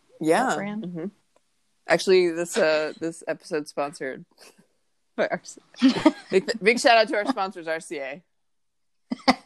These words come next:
Speaker 2: <laughs> We had a, one of those big video cameras.
Speaker 1: Oh, yeah, I rem-
Speaker 2: That was R C A.
Speaker 1: Yeah.
Speaker 2: Like, full-size V H S <laughs> tape went
Speaker 1: Oh,
Speaker 2: into
Speaker 1: yeah.
Speaker 2: it.
Speaker 1: We made some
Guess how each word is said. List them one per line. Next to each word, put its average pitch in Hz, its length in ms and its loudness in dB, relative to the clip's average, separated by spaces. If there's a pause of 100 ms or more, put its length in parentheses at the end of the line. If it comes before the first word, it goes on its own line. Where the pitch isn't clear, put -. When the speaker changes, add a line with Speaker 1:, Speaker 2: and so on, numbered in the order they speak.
(200)
Speaker 2:
<laughs> 190 80 0 (840)
We 233 120 6
had 285 180 8
a, 233 100 4
one 196 180 0
of 196 80 -8
those 175 220 -2
big 175 560 -6
video 165 360 -6
cameras. 185 540 -8
Speaker 1:
Oh, 208 60 -10
yeah, 185 280 -6
I 147 100 -16
rem- 196 180 -20 (180)
Speaker 2:
That 175 100 -8
was 165 140 -8
R 156 180 -4
C 151 200 -12
A. - 20 -4 (200)
Speaker 1:
Yeah. 180 40 -14 (140)
Speaker 2:
Like, 170 180 -4
full-size 160 720 -2 (140)
V 160 160 -6
H 156 180 -6
S - 260 -8
<laughs> - 40 -20
tape 202 320 -6
went 175 200 -4
Speaker 1:
Oh, - 20 -8
Speaker 2:
into 175 220 -4
Speaker 1:
yeah. 131 200 0
Speaker 2:
it. - 80 -14 (280)
Speaker 1:
We 147 140 -8
made 147 240 -10
some 120 380 -14